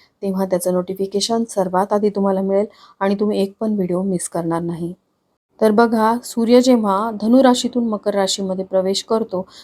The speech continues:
तेव्हा मकर संक्रांती हा सण साजरा केला जातो.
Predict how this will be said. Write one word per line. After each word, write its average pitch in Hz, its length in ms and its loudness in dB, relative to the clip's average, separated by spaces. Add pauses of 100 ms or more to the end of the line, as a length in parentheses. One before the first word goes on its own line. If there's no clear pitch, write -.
(120)
तेव्हा 233 260 4
मकर 220 280 2
संक्रांती 196 540 -2
हा 185 200 -2
सण 190 300 0
साजरा 190 420 2
केला 180 300 -2
जातो. 170 320 -12